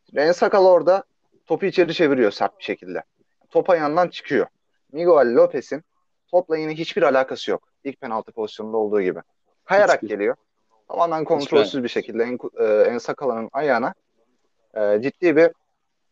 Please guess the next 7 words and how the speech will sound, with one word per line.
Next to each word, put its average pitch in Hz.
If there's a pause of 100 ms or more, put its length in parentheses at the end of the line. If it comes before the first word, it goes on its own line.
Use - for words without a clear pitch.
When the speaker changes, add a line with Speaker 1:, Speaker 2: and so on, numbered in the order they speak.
(960)
Speaker 1:
e, 104 (1900)
yani 117
ciddi 147
şekilde 139
kayarak 156
geliyor. 147 (1300)
E, 117